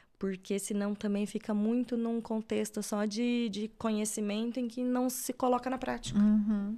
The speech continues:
Speaker 2: exatamente. Isso é um, é, é duas coisas que você tá falando, eu tava pensando aqui. Uma delas, né, é, acho que eu até vou falar. Uma delas é a questão, ah, do brincar, né?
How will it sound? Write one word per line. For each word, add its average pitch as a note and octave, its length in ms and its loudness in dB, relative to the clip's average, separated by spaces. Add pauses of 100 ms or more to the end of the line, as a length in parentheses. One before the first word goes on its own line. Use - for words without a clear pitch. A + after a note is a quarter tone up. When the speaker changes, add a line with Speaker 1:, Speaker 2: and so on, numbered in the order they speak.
(140)
Speaker 2:
exatamente. G3+ 800 -2
Isso G#3+ 200 -4
é G#3+ 40 0
um, C4 340 -2 (380)
é, - 500 -6
é - 20 -4
duas A#3+ 320 2
coisas G#3 220 -4
que G#3 60 -4
você - 40 -6
tá F#3+ 80 -2
falando, G3+ 320 0
eu A3+ 60 -4
tava G#3 260 -4
pensando A3+ 460 0
aqui. F#3+ 300 -2 (1080)
Uma G3+ 220 8
delas, G3 560 2
né, G#3 160 2 (280)
é, G#3+ 640 2
acho B3 100 -4
que - 60 -18
eu - 60 -16 (100)
até - 180 -6
vou A3+ 120 -4
falar. G#3 240 -6 (500)
Uma G#3 200 6
delas A3+ 440 2
é A3+ 60 2
a G#3+ 40 2
questão, A3 380 2 (460)
ah, G#3 600 -2 (160)
do G3+ 160 6
brincar, G#3 560 2
né? G3 240 -4